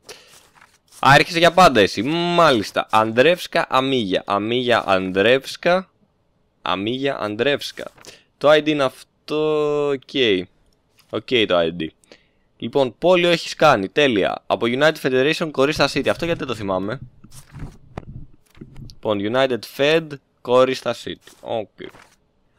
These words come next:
Αυτό είναι οκ. Εμ, τι άλλο πρέπει να,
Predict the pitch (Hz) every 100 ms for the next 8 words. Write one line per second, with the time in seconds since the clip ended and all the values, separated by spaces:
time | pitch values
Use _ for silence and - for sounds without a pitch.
0 | _ 147 - 170 165 147 - 104 67 -
1 | _ _ _ _ _ - 110 113 117 113
2 | 117 117 117 113 113 117 113 113 110 -
3 | 139 127 113 113 -